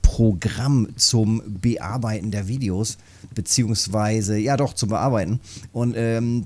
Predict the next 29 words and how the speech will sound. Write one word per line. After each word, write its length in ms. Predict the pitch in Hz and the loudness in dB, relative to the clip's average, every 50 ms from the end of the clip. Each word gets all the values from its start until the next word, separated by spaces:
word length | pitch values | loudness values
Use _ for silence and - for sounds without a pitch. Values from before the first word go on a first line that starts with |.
| - | -4
da 160 | - 117 120 | -4 -2 0
wär 80 | 131 185 | 0 0
das 140 | 190 170 - | -2 -2 -4
schon 180 | - - 202 | -4 -6 -6
interessant, 480 | - 226 - - 151 - - 185 156 160 - | -8 -8 -4 -2 0 0 2 0 0 -2 -4
ob 140 | 143 135 - | -6 -4 -4
man 120 | 127 110 | -2 -2
da 60 | 98 | -2
einen 240 | 92 92 104 92 82 | -2 -4 -4 -6 -6
Unterschied 580 | - 101 107 101 - 170 165 - - 196 180 - | -6 -4 -2 2 2 2 2 2 -2 -4 -4 -4
sieht. 320 | - 202 220 254 - - - - _ - - - - - - - - | -4 -4 -4 -6 -8 -12 -20 -20 _ -20 -20 -20 -20 -20 -20 -10 -4
Ich 160 | - 123 - | -2 -2 0
vermute 440 | - - 220 208 180 185 233 214 220 | 2 4 4 6 6 4 4 4 4
ja 160 | 196 165 139 | 4 6 6
nicht, 300 | 127 127 165 233 269 - | 6 6 4 4 2 0
ich 160 | - 120 - - | 0 4 4 4
hoffe 220 | - 123 - 220 | 4 4 0 0
natürlich 400 | 202 202 180 - - 196 180 - | 0 -2 -2 0 0 0 0 0
auch 160 | - 151 139 | 0 0 2
nicht. 280 | 160 165 202 233 - - - - - - - - - - | 0 -2 -2 -2 -8 -12 -20 -20 -20 -20 -20 -20 -14 -8
Ähm, 520 | - 131 143 147 147 147 147 151 151 151 147 147 139 - - - - - | -4 -2 -2 0 0 0 0 0 0 0 0 0 -2 -6 -8 -8 -8 -4
aber 120 | - 127 143 | 0 0 0
vielleicht 260 | - - 214 170 - | 0 0 -2 0 -2
siehst 180 | 233 214 - | -2 -4 -2
du 40 | 339 | -2
da 100 | 294 247 | 0 0
irgendwie 260 | 190 113 123 110 110 | 2 2 2 2 0
einen 60 | 104 - | 0 -2
Unterschied. 500 | 104 90 95 95 - - 147 226 - | -2 -2 -4 -4 -2 -4 -6 -6 -6